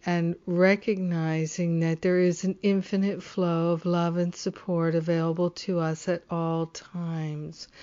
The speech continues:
So we open ourselves to the gifts of love and support from the angelic realm and all the realms of God's goodness pouring down upon us.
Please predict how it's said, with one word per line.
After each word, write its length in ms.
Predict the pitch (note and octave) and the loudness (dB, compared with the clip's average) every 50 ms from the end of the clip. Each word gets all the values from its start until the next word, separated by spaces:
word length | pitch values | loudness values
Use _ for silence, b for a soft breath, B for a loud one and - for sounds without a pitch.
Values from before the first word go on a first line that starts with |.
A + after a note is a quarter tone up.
| B B B B B B B B B B | B B B B B B B B B B
So 220 | - - A#3+ A3 G3 | 2 6 8 8 10
we 240 | G3+ G#3 G#3 - - | 8 6 4 4 2
open 420 | G#3 G#3 G#3+ G#3+ - G#3+ G3+ F#3+ F#3 | 2 2 2 2 0 0 2 2 2
ourselves 1040 | F3 F3 E3+ E3 E3 D#3+ - - - - F#3+ F3 E3+ E3 E3 E3 E3 D#3+ - - - - - - | 0 0 0 0 -2 -2 -4 -6 -6 -2 -2 0 0 0 0 0 -2 -4 -8 -10 -10 -10 -4 0
to 400 | G3+ F#3 F3 F3 E3+ E3 E3 D#3+ | 2 2 4 4 4 2 2 0
the 120 | D#3+ E3+ | 0 -2
gifts 580 | E3 - - G3+ G3 F#3+ F#3 F3+ - - - - | -2 0 2 2 4 4 2 0 -4 -6 -2 -2
of 180 | F3+ E3 E3 | -2 0 0
love 360 | E3+ E3+ F3+ F3+ F3+ F3+ F3 | 0 0 2 2 0 0 0
and 180 | F3+ F3 E3+ E3 | -2 -2 -4 -4
support 800 | - - - E3 - - - - G3 F#3 F3+ F3 F3 E3+ E3 E3 | -6 -8 -10 -10 -12 -14 -10 -6 -4 0 2 2 4 2 2 0
from 280 | - - F3+ E3+ E3 | -4 -6 -4 -2 -2
the 220 | D#3+ E3 E3+ - - | -2 -2 -4 -4 -4
angelic 800 | E3+ E3 E3 E3 D#3+ - - F3+ F3 E3+ E3+ E3+ E3 E3+ - - - _ | -2 -2 0 -2 -2 -2 -2 -2 0 0 0 0 -2 -4 -8 -16 -20 _
realm 680 | - F#3+ E3 E3 D#3+ D#3+ D3+ D3+ D3+ D3+ D3+ D3 D3+ E3 B B B B B B B B B B | -12 -8 -6 -4 -2 -2 -2 -4 -4 -6 -6 -8 -8 -10 B B B B B B B B B B
and 200 | - G3+ G3+ G3 | 2 4 6 6
all 400 | G3 F#3 F#3+ G3 G#3 G#3 G#3 G#3 | 6 6 6 6 6 6 6 4
the 180 | G3 F#3+ G3 F3 | 4 2 0 0
realms 600 | E3 E3 F3 F3 F3 F3 F3 F3 F3 E3 - - | 0 0 0 2 2 2 2 2 0 0 -2 -2
of 180 | E3+ D#3+ - - | -4 -4 -4 -4
God's 520 | - F3 E3+ E3 E3 E3 E3 - - - _ | -2 0 0 0 0 -2 -2 -6 -12 -16 _
goodness 720 | - - E3+ E3 E3 E3 D#3+ D#3+ D#3+ D#3 D#3 - - - - | -4 -2 -2 -2 0 -2 -2 -2 -2 -4 -6 -8 -10 -14 -16
pouring 420 | - - G3+ G3 F#3 F3+ F3+ F3 E3+ | -10 -4 -2 0 0 0 0 0 0
down 240 | E3+ E3+ E3 E3 D#3+ | 0 -2 -2 -2 -4
upon 520 | D#3 - - - - F3+ F3 F3 E3+ E3+ | -6 -8 -12 -12 -8 -6 -4 -4 -4 -4
us. 580 | E3 D#3+ D#3 D#3 D#3 - - - - - - | -4 -4 -4 -6 -8 -10 -14 -16 -16 -18 -20